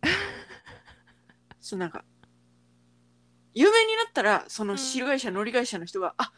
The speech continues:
Speaker 1: うん。
Speaker 2: 簡単酢のラベルを作っているのは
Speaker 1: うん。うん。
Speaker 2: うちです」みたいな。
Speaker 1: <laughs>
Speaker 2: 「その簡単酢のシールに使われている海苔はうちが作ってます」みたいな。
Speaker 1: 言ってきてくれんの？
Speaker 2: うん、
Speaker 1: 向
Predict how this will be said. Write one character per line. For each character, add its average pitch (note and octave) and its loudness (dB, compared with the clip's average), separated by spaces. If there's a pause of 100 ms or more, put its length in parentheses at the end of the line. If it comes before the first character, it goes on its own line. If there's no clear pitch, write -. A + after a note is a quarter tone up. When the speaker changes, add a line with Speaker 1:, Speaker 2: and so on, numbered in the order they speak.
Speaker 1:
う A#3+ -8
ん。 A3+ -6
Speaker 2:
簡 D#4 0
単 G4+ 4
酢 A3+ -10
の G#3+ -4 (280)
ラ A3 0
ベ B3+ 0
ル C#4 2
を - 2 (340)
作 F#3+ -4
っ - -20
て - -2
い G#3 4
る F#3 -4
の E3+ -6
は G3 -2 (480)
Speaker 1:
う A#3 -2
ん。 - 0
う - -
ん。 - 0
Speaker 2:
う - -2
ち - 2
で F4 8
す」 - -4 (120)
み G#4 4
た B4 8
い - 4
な。 E5+ 4
Speaker 1:
<laughs> D5 0 (300)
Speaker 2:
「そ F4+ 6
の F#4 6
簡 G4+ 2
単 A4+ 2
酢 D#4+ -6
の A#3+ 0
シ - -4
ー C#4+ -2
ル B3+ -2
に A3 -6
使 - -6
わ D4 6
れ D#4 2
て D4+ -2
い - -2
る C#4 -4
海 B3 -2
苔 E4 2
は B3 0 (420)
う D4 -4
ち - 2
が A4+ 8
作 - -8
っ - -4
て D4 -6
ま F#3+ -2
す」 - -16
み G3 -8
た F3 -6
い C#3 -12
な。 - -20 (1160)
Speaker 1:
言 F#4 4
っ F#4 0
て - 2
き - 0
て G4 2
く E4+ -8
れ F4 -6
ん D4 -10
の？ A4+ 0
Speaker 2:
う - -
ん、 A4+ -4
Speaker 1:
向 B3+ 4